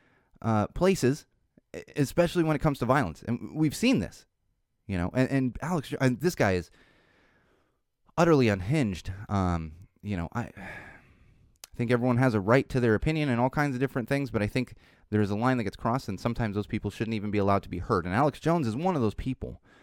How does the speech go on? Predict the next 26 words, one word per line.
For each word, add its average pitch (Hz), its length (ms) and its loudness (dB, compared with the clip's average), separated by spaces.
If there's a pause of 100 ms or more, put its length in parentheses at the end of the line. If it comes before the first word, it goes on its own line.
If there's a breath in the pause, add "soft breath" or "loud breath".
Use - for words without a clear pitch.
(640 soft breath)
um, 78 400 -6 (240)
saying 120 300 2
Biden 104 260 4
will 95 100 0
be, 90 100 -2
re-, 92 400 -4 (160)
be 139 140 0
removed 117 380 0
from 107 120 -6
office 98 300 -2
one 95 180 -4
way 92 100 -2
or 90 60 -2
another. 80 300 -6 (840)
Uh, 113 160 -4
but - 160 0
one 285 220 0
really 247 200 6
important 147 280 2
thing 139 140 2
I 120 40 4
wanna 101 300 0 (380)
bring 135 220 -2
up 131 100 2
about 104 260 2
this 95 260 0